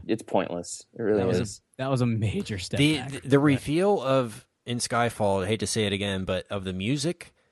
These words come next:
Speaker 3: when he gets the
Speaker 2: Mm.
Speaker 3: Aston Martin and he goes out, and the first time you hear the guitar riff is when he's driving away in the Aston Martin. It's such a great touch. It's like you save that for the perfect Bond moment, you know, and the
Speaker 2: Mm-hmm.
Speaker 3: perfect throwback to the original series, the little, like, sixties guitar.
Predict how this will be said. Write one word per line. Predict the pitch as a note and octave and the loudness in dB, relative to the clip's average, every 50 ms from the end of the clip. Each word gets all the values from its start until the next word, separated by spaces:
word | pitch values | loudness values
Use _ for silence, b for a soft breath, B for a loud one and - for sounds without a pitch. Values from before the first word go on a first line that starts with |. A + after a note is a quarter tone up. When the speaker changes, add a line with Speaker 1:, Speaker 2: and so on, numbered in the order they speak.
| _ _ _ | _ _ _
Speaker 3:
when | _ A2 A2+ A2+ | _ -2 -2 -2
he | A2 | 2
gets | G2+ C3+ D3 - | 0 0 0 0
the | - C#3 B2 | 0 0 2
Speaker 2:
Mm. | |
Speaker 3:
Aston | A#2 B2 C3+ - - C3+ A#2 | 2 2 0 0 -2 -2 0
Martin | G#2 G#2 A2 A#2+ F2+ A2 B2 B2+ A#2+ B2 - _ _ _ _ _ _ _ _ _ _ _ | 0 2 0 0 -2 -4 -6 -6 -6 -8 -10 _ _ _ _ _ _ _ _ _ _ _
and | - A2 A2 | -8 -6 -4
he | G#2+ G#2+ | -4 -2
goes | A2 B2 B2 A#2 G#2+ | 0 0 0 0 2
out, | A2+ A#2 A#2+ G#2+ | 0 0 0 0
and | A2+ | -2
the | G#2 F#2+ | -4 -4
first | - - C3 C3 B2+ - | -4 -4 -4 -4 -4 -4
time | - C3 C3+ | -6 -6 -4
you | C3 A2+ | -4 -4
hear | A2+ B2 B2 | -2 -2 -2
the | A#2 G#2 | -2 -2
guitar | G2+ F#2 - - A2 G#2+ A2 A2 | -4 -6 -6 -6 -4 -4 -4 -2
riff | F#2+ F#2+ F2+ F2 E2 - - - | -2 -2 -2 -4 -6 -8 -8 -6
is | G2 F#2 F2 | -6 -6 -4
when | F#2+ G2 | -6 -6
he's | F#2+ F2+ E2 | -6 -8 -8
driving | - - F#2+ F#2 G#2 G#2+ A2 G#2 | -6 -4 -2 0 0 -2 -2 -4
away | G2+ G2 G2+ G2+ G2+ G2+ | -4 -2 -2 -2 -2 -4
in | G2 | -6
the | F#2+ | -6
Aston | F#2 G2 G2+ F#2+ - G2 | -8 -8 -10 -10 -12 -10
Martin. | F#2 F#2 F#2+ G2+ F#2 | -8 -8 -8 -8 -10
It's | F2+ - | -12 -10
such | - E3 D#3 - - | -8 -6 -6 -4 -6
a | C3 | -4
great | F#2+ G#2+ G2+ F2 - | -2 -2 -4 -4 -4
touch. | - - E2+ D#2 D#2 - - - - _ _ | -8 -10 -8 -8 -8 -8 -10 -12 -12 _ _
It's | - - | -10 -10
like | A#2 G#2+ - | -10 -6 -4
you | B2 A2+ | -4 -2
save | - - - C3+ C3+ C3+ B2 | -2 -2 0 0 -2 0 0
that | A#2+ A2 F2+ | -2 -2 -2
for | - A2+ | -6 -8
the | F#2+ F#2 | -8 -8
perfect | - - A#2 A#2+ A2 - G#2+ F#2 - _ - _ | -10 -6 -4 -4 -4 -4 -6 -8 -8 _ -6 _
Bond | G#2 G2+ G2 F#2+ F#2+ F#2+ F#2 E2+ - - _ _ _ _ _ | 0 0 2 0 -2 -4 -6 -8 -12 -18 _ _ _ _ _
moment, | F#2+ G2 F#2+ F#2+ F2+ D#2+ D2+ - _ | -6 -4 -4 -4 -4 -6 -10 -10 _
you | G2+ F#2 | -12 -10
know, | F2 F2 F2+ F2+ | -8 -6 -8 -8
and | F2+ F2 | -8 -8
the | |
Speaker 2:
Mm-hmm. | E2+ G2+ F#2 - | -8 -8 -2 -2
Speaker 3:
perfect | A2+ G#2+ F#2+ F#2 - | 0 0 0 -4 -6
throwback | - - A2+ G#2 G#2 G2 G2 F#2 F2 E2+ - | -8 -4 -2 0 0 0 0 0 -2 -4 -6
to | - | -10
the | G2 F#2 F2 E2+ E2 E2 | -10 -8 -6 -6 -6 -6
original | F2+ G2 G2 F2 F#2+ F#2 F2+ F2 E2+ E2 | -6 -6 -6 -6 -6 -6 -6 -6 -8 -8
series, | - - G#2+ F#2 E2+ | -8 -8 -10 -6 -4
the | F#2+ F#2 | -4 -4
little, | G2 F#2+ F2 | -2 -2 -2
like, | E2+ E2+ - | -4 -4 -4
sixties | - - C3+ - - - A#2+ A2 F#2+ G#2+ | -6 -6 -6 -6 -6 -6 -6 -6 -4 -4
guitar. | G#2 G2 - G2 F#2 F#2 F#2+ G2 G2+ - | -6 -6 -4 -2 -2 0 0 -2 -2 -6